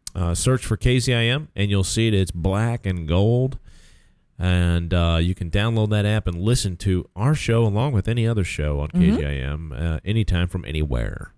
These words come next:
Speaker 1: in the world.
Speaker 2: We also have them saved on our website at the innovative team dot com, The Innovative Team. So you can go listen to any of our, uh, previous shows there too as well. And they're all titled with the topic. So if there's a topic you're looking for, they also have that information stored on our website.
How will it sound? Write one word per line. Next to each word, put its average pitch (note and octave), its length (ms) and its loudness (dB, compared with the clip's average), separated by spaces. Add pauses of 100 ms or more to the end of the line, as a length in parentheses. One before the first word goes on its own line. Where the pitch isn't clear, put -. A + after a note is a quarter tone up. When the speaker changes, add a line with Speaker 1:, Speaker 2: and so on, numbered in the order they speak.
Speaker 1:
in - 100 -4
the D#2 120 0
world. - 520 -2
Speaker 2:
We E3 120 0
also D#3+ 280 -2
have F3+ 140 2
them F3+ 120 2
saved E3+ 280 0
on F3 240 2
our E3+ 200 0
website F3 600 0
at - 180 0
the F3 120 2
innovative E3 540 2
team E3+ 280 2
dot E3 240 -2
com, F3+ 340 0
The F3 200 0
Innovative E3+ 340 0
Team. G3 200 0
So E3+ 120 -4
you E3 40 0
can E3 120 0
go D#3+ 140 2
listen E3 280 0
to E3 320 2 (320)
any F3 300 2
of D#3+ 360 0
our, D#3 380 0
uh, D#3 220 2
previous G3 300 0
shows G3 240 0
there A3+ 140 0
too F4+ 240 0 (200)
as F#3+ 100 -4
well. D4+ 140 0
And G3 120 0
they're G3 120 0
all A#3+ 100 0
titled A3 400 0
with G3 140 0
the F#3 60 0
topic. - 420 -2
So F#3+ 140 2
if F3+ 80 -4
there's G#3 160 0
a F#3 40 -2
topic F3 320 -4
you're F3+ 80 2
looking F3+ 300 0
for, B3+ 300 -2 (280)
they F#3+ 120 2
also F3 200 2
have E3 180 2
that D#3+ 220 0
information D#3 540 0
stored C#3+ 280 2
on D3 200 0
our C#3 160 0
website. - 460 -4